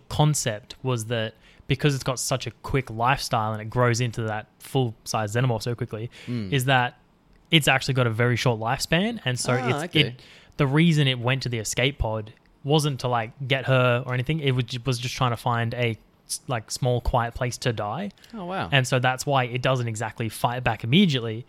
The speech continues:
Speaker 2: Yeah,
Speaker 1: It's
Speaker 2: okay.
Speaker 1: just crawled into the hole in the wall and is just gonna slowly die.
Speaker 2: I like that.
Speaker 1: Not, not slowly, but, like, very quickly, you know. "My life
Speaker 2: Mm.
Speaker 1: is over. I've killed some people. Time to retire for the next <laughs> two minutes and die."
Speaker 2: Yeah. No, I,
Speaker 1: And
Speaker 2: I
Speaker 1: then it's,
Speaker 2: kinda like
Speaker 1: and
Speaker 2: that.
Speaker 1: then it's not until she's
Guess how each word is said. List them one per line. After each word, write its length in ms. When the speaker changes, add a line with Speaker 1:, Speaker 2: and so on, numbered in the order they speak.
Speaker 2:
Yeah, 240
Speaker 1:
It's 120
Speaker 2:
okay. 100
Speaker 1:
just 120
crawled 320
into 220
the 120
hole 260
in 40
the 80
wall 300
and 180
is 120
just 180
gonna 260
slowly 440
die. 460
Speaker 2:
I 60
like 220
that. 80
Speaker 1:
Not, 180
not 160
slowly, 320
but, 120
like, 140
very 180
quickly, 340
you 140
know. 180
"My 80
life 220
Speaker 2:
Mm. 40
Speaker 1:
is 100
over. 420
I've 140
killed 180
some 100
people. 440
Time 200
to 80
retire 460
for 120
the 60
next 240
<laughs> 140
two 200
minutes 280
and 140
die." 380
Speaker 2:
Yeah. 440
No, 140
I, 100
Speaker 1:
And 100
Speaker 2:
I 40
Speaker 1:
then 80
it's, 100
Speaker 2:
kinda 80
like 140
Speaker 1:
and 80
Speaker 2:
that. 40
Speaker 1:
then 60
it's 120
not 120
until 600
she's 260